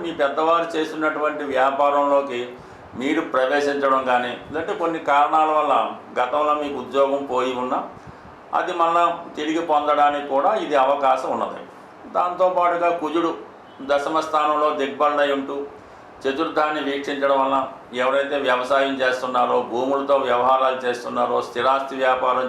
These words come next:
చేస్తున్నారో వారికి చాలా వరకు కలిసి వచ్చే అవకాశం ఉంటుంది. అలాగే మీరు ఏదన్నా గృహప్రవేశం చేయడం కానీ, కొత్తగా ఇల్లు కట్టుకోవడం కానీ, ఇల్లు మారడానికి కూడా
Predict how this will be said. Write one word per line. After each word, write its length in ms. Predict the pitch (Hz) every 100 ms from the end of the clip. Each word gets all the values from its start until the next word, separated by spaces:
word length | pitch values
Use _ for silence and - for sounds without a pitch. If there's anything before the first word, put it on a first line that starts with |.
| 120
చేస్తున్నారో 520 | 110 117 117 117 160 - - - - -
వారికి 520 | 101 117 151 190 165 151 147 139
చాలా 340 | 131 151 160 165
వరకు 380 | 160 156 151 156 -
కలిసి 320 | 131 135 - 156
వచ్చే 340 | 147 143 143
అవకాశం 500 | 131 131 131 131 135
ఉంటుంది. 340 | 123 123 127 185 - - - - -
అలాగే 280 | 156 175 190
మీరు 220 | 185 165
ఏదన్నా 380 | 165 170 170 170 - - - - - - - - 127
గృహప్రవేశం 800 | 131 147 151 147 147 147 147 147 135 - -
చేయడం 240 | 135 139 139
కానీ, 260 | 135 135
కొత్తగా 360 | 135 127 139 135
ఇల్లు 220 | 127 139 139
కట్టుకోవడం 440 | 131 135 135 131
కానీ, 240 | 127 131 127 127
ఇల్లు 180 | 143 139 123
మారడానికి 500 | 127 131 131 127 117
కూడా 220 | 123